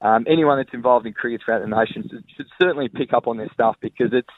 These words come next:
it's lighthearted, it's humorous, and it's a great reflection of, of the types of behaviours and activities that, that you do see in cricket, um,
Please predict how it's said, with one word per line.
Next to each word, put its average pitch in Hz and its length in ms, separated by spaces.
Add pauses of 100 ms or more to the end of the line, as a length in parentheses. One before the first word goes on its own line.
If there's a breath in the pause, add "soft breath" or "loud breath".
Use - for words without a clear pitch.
(600)
it's 131 180
lighthearted, 120 680
it's 110 120 (100)
humorous, 127 440
and 131 120
it's 120 260
a - 40
great 214 260
reflection 131 520
of, 110 140 (140)
of - 60
the 139 100 (120)
types 175 260
of 143 100
behaviours 113 500
and 113 80
activities 107 560
that, 110 160 (400)
that 127 160
you 123 80
do 151 200 (120)
see 127 60
in 107 180
cricket, - 420 (120)
um, 110 480